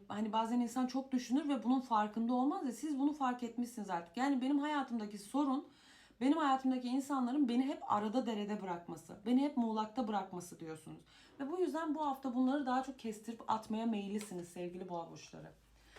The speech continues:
Şimdi bakalım aklınızdaki kişi karşınızda olsaydı size ne dermiş? "En kısa sürede beklediğin gibi bir adımla sana geleceğim. Beni bekle." demiş. Şurada dedim ya,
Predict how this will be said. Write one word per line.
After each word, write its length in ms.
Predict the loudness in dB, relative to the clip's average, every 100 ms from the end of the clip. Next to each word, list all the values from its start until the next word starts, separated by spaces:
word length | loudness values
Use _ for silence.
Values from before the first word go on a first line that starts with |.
| -20 -20 -20 _
Şimdi 260 | -2 0 2
bakalım 480 | 0 2 2 2 0 -6 _ _ _ _
aklınızdaki 720 | 0 2 4 4 4 0 -2
kişi 260 | -6 -6 -4
karşınızda 580 | 0 0 2 2 2 2
olsaydı 440 | 2 0 -2 -2
size 300 | -4 0 2
ne 140 | 4 4
dermiş? 500 | 2 0 -4 -6 -18 _ _ _ _ -4
"En 200 | 0 0
kısa 240 | 0 -2 -4
sürede 480 | -2 -2 0 0
beklediğin 540 | 0 0 0 0 4 4
gibi 220 | 2 0
bir 120 | 0 0
adımla 380 | 0 4 4 2
sana 240 | -2 -2
geleceğim. 600 | -2 -2 -2 -2 -2 -4 -6
Beni 240 | 0 2 2
bekle." 340 | -2 -2 -2
demiş. 380 | -2 -4 -8 -16 _ -20 -20 -20
Şurada 320 | -8 -2 0
dedim 300 | 0 0 0
ya, 200 | 0 -2